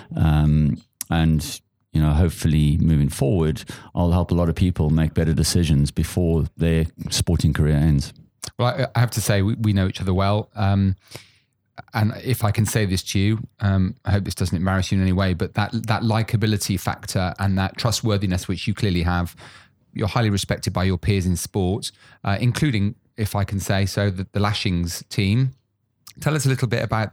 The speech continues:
Speaker 2: the, the Lashings team. That must be a fun experience, right? Playing with, s-, I mean, some still amazing cricketers.
Speaker 1: Oh, yeah. I, I mean, it is fantastic. I mean,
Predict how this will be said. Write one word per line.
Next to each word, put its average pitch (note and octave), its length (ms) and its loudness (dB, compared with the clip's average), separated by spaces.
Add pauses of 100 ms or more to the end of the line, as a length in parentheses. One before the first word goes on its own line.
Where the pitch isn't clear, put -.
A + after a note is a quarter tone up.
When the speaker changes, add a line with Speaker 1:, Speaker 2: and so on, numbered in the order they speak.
(140)
Speaker 2:
the, G#2+ 260 -2
the A2+ 140 -2
Lashings G#2 380 -2
team. G2+ 120 -4
That B2+ 140 -2
must A#2+ 180 -4
be G2 240 0 (560)
a - 60 -6
fun B2+ 220 0
experience, F#2+ 540 -4
right? G2 200 -2
Playing A2 240 0
with, G2+ 220 -2 (140)
s-, - 220 -8 (100)
I A2+ 100 0
mean, G#2+ 140 2
some A2 220 -2
still A2 260 -4 (160)
amazing G2+ 440 0
cricketers. - 680 -8
Speaker 1:
Oh, C3+ 180 2
yeah. G#2+ 300 0
I, G2+ 120 0
I - 80 -2
mean, G#2+ 160 2
it F#2+ 120 -2
is G#2+ 160 0
fantastic. F2+ 640 0
I F2 60 2
mean, F#2+ 460 2